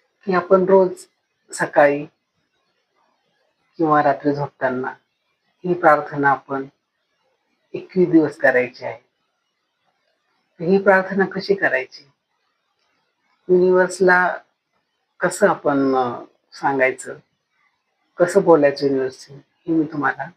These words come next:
आज सांगणार आहे. तर आधी काय करायचं, एक छान, अ, आपल्या रूम मध्ये जायचं,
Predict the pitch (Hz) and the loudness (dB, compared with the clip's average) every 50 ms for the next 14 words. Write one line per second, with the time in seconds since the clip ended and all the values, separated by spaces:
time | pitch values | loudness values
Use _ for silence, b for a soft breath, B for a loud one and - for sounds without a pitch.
0 | _ _ _ _ _ _ _ _ _ - 135 123 117 - - - 123 123 120 120 | _ _ _ _ _ _ _ _ _ -4 -4 -4 -4 -6 -14 -14 -14 -14 -14 -14
1 | - 123 131 127 120 _ _ _ _ _ _ _ _ _ _ _ _ _ _ _ | -14 -16 -20 -20 -20 _ _ _ _ _ _ _ _ _ _ _ _ _ _ _
2 | _ _ _ _ _ _ _ _ _ _ _ _ _ _ _ _ _ _ _ _ | _ _ _ _ _ _ _ _ _ _ _ _ _ _ _ _ _ _ _ _
3 | _ _ _ _ _ _ _ _ _ _ _ _ - - 180 180 180 180 175 - | _ _ _ _ _ _ _ _ _ _ _ _ 0 2 4 4 4 2 -2 -2
4 | 190 190 170 160 196 190 - 185 165 - - 151 139 135 135 131 _ - 165 214 | -2 -2 -2 0 -2 -2 -2 -4 -6 -4 -2 -2 0 0 -2 -4 _ -14 -20 -20
5 | - _ _ _ _ _ _ _ _ _ _ _ _ _ _ _ _ _ _ _ | -20 _ _ _ _ _ _ _ _ _ _ _ _ _ _ _ _ _ _ _
6 | _ _ _ _ _ _ _ _ _ _ _ _ _ _ _ _ _ - 160 156 | _ _ _ _ _ _ _ _ _ _ _ _ _ _ _ _ _ -2 -2 -2
7 | 156 - _ _ _ _ _ _ - - _ _ _ _ _ _ _ _ _ _ | -2 -6 _ _ _ _ _ _ -20 -20 _ _ _ _ _ _ _ _ _ _
8 | _ _ _ _ _ _ _ _ _ - - - 156 151 151 151 143 143 143 143 | _ _ _ _ _ _ _ _ _ -10 -2 2 2 2 2 2 0 -2 -2 -2
9 | 139 131 131 127 139 - _ _ - 127 - - 143 143 139 139 139 143 139 139 | 0 0 0 -2 -4 -6 _ _ -6 -6 -4 -2 -2 0 0 0 -2 -2 -6 -8
10 | 135 139 135 131 123 120 120 - - - | -8 -6 -4 -4 -4 -4 -6 -10 -20 -20